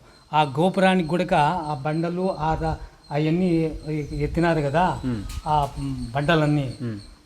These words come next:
Speaker 1: అంతా ఇక్కడనే స్వయంభూ ఎత్తినారు అన్నమాట.
Speaker 2: మ్మ్.
Speaker 1: అంటే వాళ్ళకంత బలం అనేది కాదు, ఆ దైవ సృష్టి
Speaker 2: ఉమ్.
Speaker 1: బలంతో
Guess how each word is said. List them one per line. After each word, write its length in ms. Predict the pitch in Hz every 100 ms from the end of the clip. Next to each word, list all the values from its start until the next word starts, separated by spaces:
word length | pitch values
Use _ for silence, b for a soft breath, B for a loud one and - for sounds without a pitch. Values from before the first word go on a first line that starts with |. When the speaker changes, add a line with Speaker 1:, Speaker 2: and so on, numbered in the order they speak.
| 135
Speaker 1:
అంతా 240 | 160 220
ఇక్కడనే 460 | 208 160 - 185 190
స్వయంభూ 540 | - 156 170 175 180 - - - - - 160
ఎత్తినారు 380 | 135 160 156
అన్నమాట. 400 | 120 110 107 117
Speaker 2:
మ్మ్. 100 | 107 98 _ b b -
Speaker 1:
అంటే 380 | 127 196 240 - - - _ _ -
వాళ్ళకంత 500 | 147 151 143 143 139
బలం 380 | 120 135 165 175
అనేది 300 | 175 165 147
కాదు, 380 | 135 135 214 226 - _ _ _ -
ఆ 120 | 143
దైవ 340 | 127 143 165
సృష్టి 400 | 175 165 - - - _ -
Speaker 2:
ఉమ్. 180 | 120 101 101 _ - _ _ _ _
Speaker 1:
బలంతో 600 | 131 147 165 165 208 247